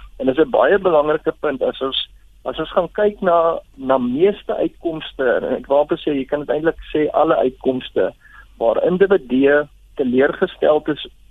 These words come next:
oor die finansiële uitkoms of die vordering van, van sekere goed, is dit omdat hulle daai verantwoordelikheid op iemand anders geplaas het.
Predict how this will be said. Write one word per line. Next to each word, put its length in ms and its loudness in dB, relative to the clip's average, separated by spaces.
oor 220 2
die 260 0
finansiële 720 0
uitkoms 580 -2
of 120 -6
die 180 -10
vordering 480 0
van, 300 0
van 160 -2
sekere 360 0
goed, 340 -4
is 120 -2
dit 160 -2
omdat 240 0
hulle 240 2
daai 280 2
verantwoordelikheid 880 0
op 160 -6
iemand 300 0
anders 340 0
geplaas 540 -4
het. 120 -8